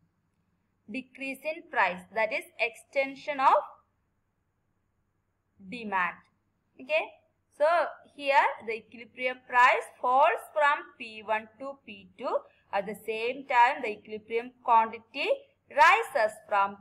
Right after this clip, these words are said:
Q one to Q two. Okay, so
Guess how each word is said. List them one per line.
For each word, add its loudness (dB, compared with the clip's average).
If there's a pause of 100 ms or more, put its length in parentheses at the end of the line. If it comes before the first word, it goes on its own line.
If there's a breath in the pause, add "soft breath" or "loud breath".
(100)
Q -16
one -4 (160)
to -6 (580)
Q -16 (160)
two. -20 (1080)
Okay, -4 (880)
so -6